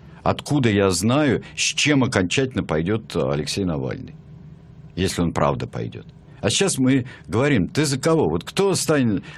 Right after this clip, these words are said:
вот кого ты х-, больше хочешь главным тренером сборной России, да? Мауриньо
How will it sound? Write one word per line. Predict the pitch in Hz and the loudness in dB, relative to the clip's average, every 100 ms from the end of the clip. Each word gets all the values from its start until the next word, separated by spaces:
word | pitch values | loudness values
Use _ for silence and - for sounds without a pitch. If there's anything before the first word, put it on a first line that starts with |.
| - | -4
вот | 120 - | -4 0
кого | 160 196 196 | 2 4 2
ты | 123 | 0
х-, | 123 127 | -2 0
больше | 147 - - | 2 0 -2
хочешь | - 180 143 101 | -2 0 0 0
главным | 101 151 135 101 | 2 2 2 2
тренером | 131 131 120 101 | 2 2 2 2
сборной | 90 113 120 104 | 0 0 2 2
России, | 110 - 69 65 | 2 0 -2 0
да? | 92 139 143 - - | 2 2 -2 -10 -2
Мауриньо | 113 139 202 208 147 80 | 2 4 4 4 4 2